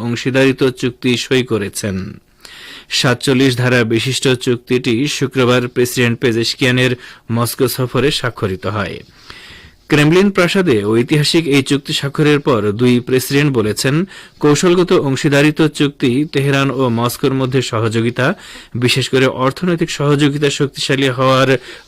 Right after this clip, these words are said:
নতুন দিগন্ত উন্মোচন হবে। এই চুক্তির মাধ্যমে একটি নতুন দলিলের ভিত্তিতে দ্বিপক্ষীয় সহযোগিতা শক্তিশালী করার আকাঙ্ক্ষা ব্যক্ত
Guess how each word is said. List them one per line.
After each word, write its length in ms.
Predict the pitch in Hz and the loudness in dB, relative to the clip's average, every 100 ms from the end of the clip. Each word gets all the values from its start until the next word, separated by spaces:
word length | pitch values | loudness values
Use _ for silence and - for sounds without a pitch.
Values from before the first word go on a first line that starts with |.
| 131 | 0
নতুন 220 | 131 143 143 | 0 0 0
দিগন্ত 300 | 135 131 127 139 123 | 2 2 2 2 2
উন্মোচন 360 | 123 117 113 98 | 2 0 -2 -2
হবে। 220 | 101 82 - - _ _ | -6 -6 -10 -14 _ _
এই 180 | - 110 110 | -4 -2 0
চুক্তির 320 | 117 - 117 110 | -2 0 0 0
মাধ্যমে 340 | 113 139 139 165 156 | 0 0 2 0 -2
একটি 200 | - 135 127 - - - 135 | 0 2 0 -2 -12 -2 0
নতুন 260 | 143 175 180 147 | 2 2 2 4
দলিলের 420 | 147 143 135 143 120 113 | 4 6 6 4 0 -2
ভিত্তিতে 480 | 135 - - - 107 82 110 | -2 0 -2 0 -2 -4 -2
দ্বিপক্ষীয় 500 | 123 147 143 - 139 - | 0 0 0 0 0 0
সহযোগিতা 500 | 123 127 135 135 135 - | 0 2 0 0 -2 -2
শক্তিশালী 460 | 123 127 131 127 127 | -4 -6 -2 -2 2
করার 240 | 131 127 123 123 - - - 117 | 2 4 4 2 -4 -18 -8 -4
আকাঙ্ক্ষা 380 | 127 139 139 143 120 | -2 -2 0 2 2
ব্যক্ত 220 | 101 | 0